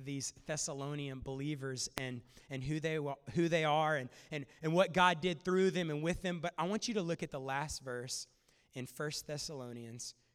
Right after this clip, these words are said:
chapter one, or the last two verses, I should say. Starting in verse nine,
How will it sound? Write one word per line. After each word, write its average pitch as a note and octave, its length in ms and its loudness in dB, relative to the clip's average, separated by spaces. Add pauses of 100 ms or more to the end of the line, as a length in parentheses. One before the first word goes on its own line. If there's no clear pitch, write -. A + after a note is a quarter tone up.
chapter C#3 360 -6
one, A2+ 420 -10 (760)
or C3+ 60 -4
the C3 100 -4
last C#3 340 -2
two E3 140 -2
verses, A#2+ 400 -6
I A#2 80 -6
should A2+ 240 -8
say. A#2 360 -6 (1900)
Starting E3 360 0
in D#3 60 0
verse C#3+ 300 0
nine, C#3 580 -4